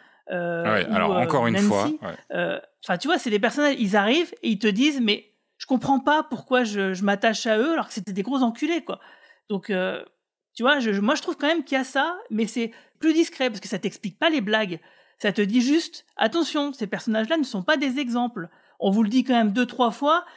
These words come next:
Speaker 1: mais c'est tout. Maintenant, on vous fait confiance pour comprendre que, voilà, il faut avoir du recul. C'est pas, euh, des personnages qui sont positifs, c'est pas vos potes, c'est justement, euh, des personnages qui servent à, à dénoncer certaines choses et certains travers,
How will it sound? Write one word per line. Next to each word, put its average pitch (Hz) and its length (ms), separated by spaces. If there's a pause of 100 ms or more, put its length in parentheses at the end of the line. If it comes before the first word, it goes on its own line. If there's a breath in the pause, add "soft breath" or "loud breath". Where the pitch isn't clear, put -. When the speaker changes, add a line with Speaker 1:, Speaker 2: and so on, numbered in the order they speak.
(160 loud breath)
Speaker 1:
mais 208 360
c'est 269 160
tout. 294 200
Maintenant, 233 300
on - 20
vous 233 120
fait 220 160
confiance 254 420
pour 220 140
comprendre 247 460
que, 254 200 (460 loud breath)
voilà, 214 200
il 180 100
faut - 120
avoir 220 220
du 202 100
recul. 196 600
C'est 180 220
pas, 240 380
euh, 175 60
des 175 100
personnages 202 680
qui 180 120
sont 196 240
positifs, 190 560 (180 loud breath)
c'est - 140
pas 247 180
vos 226 140
potes, 240 400 (200 soft breath)
c'est - 140
justement, 233 720
euh, 180 140
des 185 140
personnages 247 380
qui 196 120
servent 277 280
à, 190 160 (360 loud breath)
à - 100
dénoncer 247 480
certaines 220 320
choses 269 160
et 214 60
certains 202 320
travers, 233 460